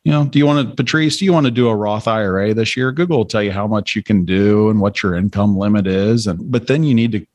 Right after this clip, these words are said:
carry through the details. You need to open the account and you need to fund it and you need to invest it. And I think when you add up all those roadblocks, that tends to prevent people from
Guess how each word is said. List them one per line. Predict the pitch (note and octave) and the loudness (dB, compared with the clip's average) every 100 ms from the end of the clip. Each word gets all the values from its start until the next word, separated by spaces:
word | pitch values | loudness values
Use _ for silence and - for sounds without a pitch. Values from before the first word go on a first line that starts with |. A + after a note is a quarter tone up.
| _ | _
carry | - A2+ A#2+ | -4 -2 0
through | B2+ A#2+ | 0 0
the | F#2+ | 0
details. | A2+ E3 B2+ D#2+ D#2+ E2+ | 0 0 -2 -4 -6 -2
You | G#2 | 2
need | B2 | 2
to | F#2 | 2
open | F#2 G#2+ G#2+ | 0 0 0
the | G#2+ | 2
account | G#2 - F#2+ B2 E3 | 0 -2 -2 -2 -2
and | F#2+ | -2
you | E2+ | -2
need | F2+ A2 | 0 0
to | |
fund | A2+ - F2 A#2+ B2 | -2 -2 2 4 4
it | C3+ | 2
and | - | 0
you | F2+ | 0
need | G2+ G#2+ | 2 2
to | G2+ | 0
invest | E2+ E2 G#2+ A2 - | 0 -2 -4 -4 -2
it. | B2 C#3+ | -2 0
And | G#2 | -2
I | G2 | -2
think | F#2+ G#2+ - | 0 -2 2
when | G#2 | 2
you | G2 G2 | 4 2
add | A2+ A2 G#2+ | -2 -2 -4
up | G#2 | -4
all | - G#2+ G#2+ | 0 2 2
those | G2 F#2 - | 2 -2 -2
roadblocks, | F#2+ F#2+ F2+ E2+ E2+ - | -2 0 0 0 0 -2
that | F2+ - | -6 -2
tends | G2 F#2 - | -2 -2 -2
to | - | -6
prevent | F#2+ E2+ F#2 - | -4 -2 -4 -6
people | - F#2+ - E2 | -8 -6 -4 -6
from | - E2+ E2 | -2 -2 -2